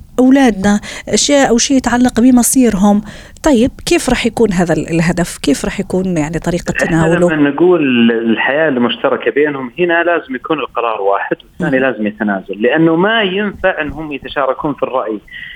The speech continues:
Speaker 1: مم.
Speaker 2: هنا عندنا طبعًا هو مفهوم ال-، اللي هو الزواج في الإسلام اللي هي فكرة القوامة.
Speaker 1: مم.
Speaker 2: الناس ترى تعتقد أنها للرجل، هي مش مفهوم القوامة دائمًا للرجل. الأصل في القيادة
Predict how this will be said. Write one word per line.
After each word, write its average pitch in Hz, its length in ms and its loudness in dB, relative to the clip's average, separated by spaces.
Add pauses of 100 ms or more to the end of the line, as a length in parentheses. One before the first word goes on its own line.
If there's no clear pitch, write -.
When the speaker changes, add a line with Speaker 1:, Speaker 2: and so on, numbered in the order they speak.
(160)
Speaker 1:
مم. 180 180 -2
Speaker 2:
هنا 185 340 0
عندنا 135 460 -2
طبعًا 113 340 -4
هو 135 160 0
مفهوم 143 500 0
ال-، 98 280 0 (920)
اللي 127 160 2
هو 139 140 2
الزواج 123 400 0
في - 140 -20
الإسلام 143 480 -10
اللي 131 200 -10
هي 143 180 2
فكرة - 340 -8
القوامة. 120 640 -2 (140)
Speaker 1:
مم. 196 80 -2
Speaker 2:
الناس 190 280 -2
ترى 156 120 0
تعتقد 147 480 -2
أنها 147 200 -2
للرجل، 135 480 -2
هي 160 160 2
مش 185 380 -4 (460)
مفهوم 156 360 -2
القوامة 147 460 -2
دائمًا 123 300 0
للرجل. 107 500 0
الأصل 131 520 -2
في - 80 -6
القيادة 147 680 0